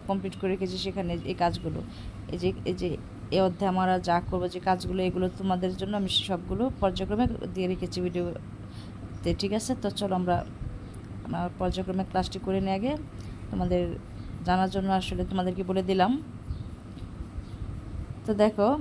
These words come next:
সেখানে গিয়ে তারা দেখতে পেল কয়েকজন বাউল হাতে একতারা মন্দিরা নিয়ে লালনের গান পরিবেশন করে চলতেছে, মানে পরিবেশন করে চলেছে।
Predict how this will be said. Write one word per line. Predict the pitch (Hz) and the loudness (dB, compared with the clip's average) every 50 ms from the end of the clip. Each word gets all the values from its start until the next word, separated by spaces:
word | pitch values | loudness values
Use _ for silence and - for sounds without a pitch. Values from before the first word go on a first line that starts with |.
| - - - - - - | -2 -6 -8 -8 -6 -4
সেখানে | - - 233 233 247 247 247 262 240 | 2 2 4 6 8 8 8 8 6
গিয়ে | 208 214 220 208 214 214 208 | 6 6 6 6 6 6 6
তারা | - 208 196 196 202 214 | 8 8 10 10 8 6
দেখতে | 202 202 208 - - 240 226 | 4 0 -2 -2 0 -2 0
পেল | - 208 196 196 202 214 | 2 2 2 2 2 2
কয়েকজন | 208 226 214 214 196 214 226 226 | 4 6 6 6 6 4 2 4
বাউল | 214 202 190 185 202 214 | 8 8 8 8 8 6
হাতে | 208 196 190 - - 208 | 4 2 2 2 2 0
একতারা | 202 - - 190 196 - - - 208 202 202 202 | 2 4 4 2 2 2 2 4 6 8 8 8
মন্দিরা | 190 190 196 196 202 190 202 208 196 196 190 196 | 8 6 4 4 4 4 4 6 8 8 8 8
নিয়ে | 196 196 190 196 202 214 220 | 6 4 2 2 4 4 4
লালনের | 220 202 185 185 190 196 202 202 202 196 | 6 6 6 8 6 6 4 4 2 4
গান | 190 185 180 185 233 277 302 - - - - - - - | 6 6 6 8 6 4 2 0 -6 -10 -10 -12 -6 0
পরিবেশন | - 208 214 196 196 208 - 240 240 240 | 4 4 6 6 6 4 6 6 6 6
করে | 240 - 202 196 196 202 240 262 | 6 4 4 4 6 6 4 2
চলতেছে, | - - 226 208 196 190 180 - 180 175 170 - - 170 151 156 - - - - - - - - - | 2 2 2 4 4 4 2 2 -2 -2 -2 -2 -2 -2 -2 -2 -4 -8 -10 -8 -6 -4 -4 -4 0
মানে | - 202 247 254 - - - - 202 196 | 4 4 4 4 2 -6 -6 -4 -4 2
পরিবেশন | - 226 233 226 233 233 240 226 | 4 6 8 8 6 6 4 4
করে | 214 240 247 262 277 | 6 6 6 6 6
চলেছে। | 269 - 240 214 202 190 196 - - 147 151 - | 4 4 2 4 4 4 2 2 -2 -2 -2 -2